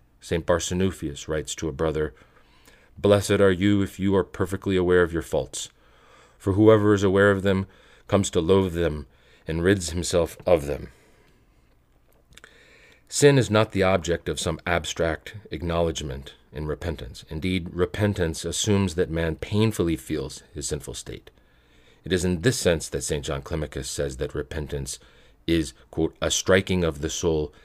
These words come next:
into vigorous awareness." The latter, step five.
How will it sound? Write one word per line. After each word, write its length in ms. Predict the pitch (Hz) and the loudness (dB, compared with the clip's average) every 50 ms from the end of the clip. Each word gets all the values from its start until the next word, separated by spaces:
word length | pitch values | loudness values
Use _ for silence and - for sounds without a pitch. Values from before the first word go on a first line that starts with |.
| - - - _ _ _ _ | -20 -20 -20 _ _ _ _
into 420 | 101 101 101 101 - - 101 92 | 2 2 2 2 0 0 -2 -2
vigorous 540 | 76 71 92 95 78 87 85 82 - - - - - | 0 0 0 0 2 0 0 0 -2 -4 -10 -4 -2
awareness." 720 | 85 80 71 76 76 73 69 67 65 - - - - - _ _ _ _ _ _ _ _ _ - _ _ _ _ _ _ _ _ _ _ _ _ _ _ _ _ _ _ _ _ | -2 -2 0 0 0 0 0 -2 -4 -8 -10 -12 -14 -14 _ _ _ _ _ _ _ _ _ -20 _ _ _ _ _ _ _ _ _ _ _ _ _ _ _ _ _ _ _ _
The 80 | 95 85 | 0 2
latter, 240 | 82 82 78 76 | 2 2 2 0
step 260 | 73 - - 73 - - | -2 -4 -6 -6 -8 -6
five. 380 | - 80 65 55 - - - | -6 -4 -4 -4 -6 -12 -20